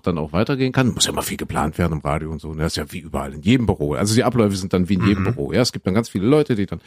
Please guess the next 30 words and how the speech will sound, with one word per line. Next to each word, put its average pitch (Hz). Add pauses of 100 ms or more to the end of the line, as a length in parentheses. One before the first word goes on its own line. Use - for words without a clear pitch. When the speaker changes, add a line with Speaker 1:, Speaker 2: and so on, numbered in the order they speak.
(480)
Speaker 1:
auch 170
noch 151
was 127
sagen 117
wollen 104
und, 98
äh, 95
ja, 98
dann 110
ist 110
es 113
Mittag 165
und 113
dann 143
ist -
man 147
eigentlich 135
in 131
einem 127
Loch. 98
Dann 151
normalerweise 143
kommt 123
der 113
Podcast. 160 (460)
<laughs> - (460)
Und 117
dann 113
ist 110
Ruhe. 101